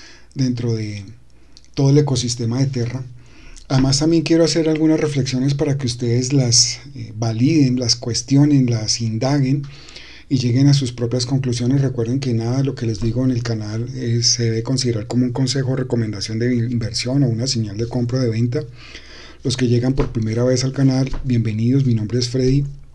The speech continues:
y mi intención y mi propósito no es más que ayudarlos a entender un poco mejor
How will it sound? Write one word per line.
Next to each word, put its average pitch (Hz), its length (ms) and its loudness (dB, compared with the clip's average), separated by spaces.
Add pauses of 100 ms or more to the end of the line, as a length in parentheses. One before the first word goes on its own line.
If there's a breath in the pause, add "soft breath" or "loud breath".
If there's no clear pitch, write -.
(320)
y 127 80 0
mi 127 100 2
intención 123 380 2
y - 20 4
mi 156 140 2
propósito 143 640 0 (500 loud breath)
no 135 140 4
es 127 80 2
más 139 220 6
que 147 360 2 (220)
ayudarlos 120 560 2
a 143 40 4
entender 120 400 2
un 135 140 2
poco 139 260 0
mejor 120 480 2